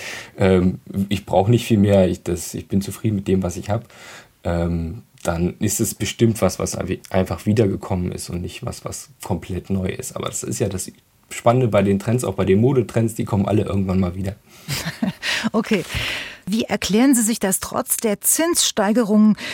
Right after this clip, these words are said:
Speaker 2: die ja jetzt sozusagen angewandt werden, um die Inflation zu bekämpfen, die Immobilienpreise in vielen interessanten Regionen weiter steigen? Wo ist da die Logik, Frau Philipp?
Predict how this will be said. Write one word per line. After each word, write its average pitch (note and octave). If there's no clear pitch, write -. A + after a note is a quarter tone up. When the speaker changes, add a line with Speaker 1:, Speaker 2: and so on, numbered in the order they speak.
Speaker 2:
die F#3+
ja A#3
jetzt A3
sozusagen G3+
angewandt G#3
werden, G3+
um F#3
die F#3+
Inflation G3+
zu G#3
bekämpfen, F#3+
die -
Immobilienpreise A3
in -
vielen B3
interessanten G3+
Regionen F#3+
weiter F3
steigen? C#3+
Wo F#3
ist -
da F3
die F3
Logik, D#3
Frau -
Philipp? -